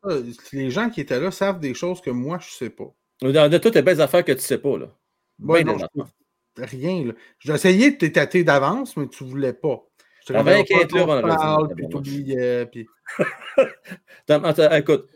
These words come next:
Speaker 2: ok, je vais faire un petit spécial pour toi, là. Je, tu seras peut-être pas obligé de te taper une vidéo de six heures, malgré que c'est dans la première heure et demie qu'on a dévoilé les gros du punch, et après ça, euh, on a eu bien du plaisir par la suite des choses, là, mais le gros, euh, du punch, c'est dans la première heure et demie.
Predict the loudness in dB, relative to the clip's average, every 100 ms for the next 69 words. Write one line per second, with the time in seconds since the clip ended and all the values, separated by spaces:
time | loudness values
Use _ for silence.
0 | _ -2 -2 0 0 0 0 -2 -4 -6
1 | -4 0 0 -2 -6 -16 -14 -12 -14 -20
2 | _ _ _ _ _ -6 -4 -6 -10 -8
3 | -2 -2 0 -2 -2 -2 -2 -4 -4 -4
4 | -4 -4 -2 -2 0 -2 -2 -2 -4 -2
5 | -2 -2 -4 -10 _ _ _ _ -6 -2
6 | -2 0 2 2 4 2 0 -2 -2 -2
7 | -2 -2 -2 -2 -2 -4 -6 -8 -8 -6
8 | -4 -6 -10 _ -2 -2 -2 -8 -4 -4
9 | -4 -8 _ _ _ -4 0 0 -2 -2
10 | -2 -4 -4 -6 -6 -4 -4 -4 -4 -6
11 | -8 -10 -8 -8 -8 -8 -8 -8 -8 -6
12 | -6 -4 -4 -4 -4 -6 -8 -6 -4 -6
13 | -10 -10 -8 -8 -8 -8 -10 -12 -14